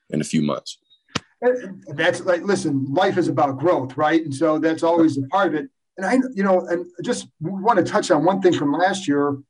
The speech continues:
Speaker 2: and we
Speaker 1: Yeah.
Speaker 2: talked to you a little bit, but, like, you know, it wasn't, it didn't go the way that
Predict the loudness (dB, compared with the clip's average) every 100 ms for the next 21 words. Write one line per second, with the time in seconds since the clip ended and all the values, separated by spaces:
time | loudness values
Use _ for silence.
0 | _ _ -2 4 4 2 _ -2 -2 0
1 | 2 4 4 0 0 2 2 0 -4 _
2 | _ -6 0 2 2 2 2 0 -2 -4
3 | 0 0 2 2 4 4 4 4 4 2
4 | -2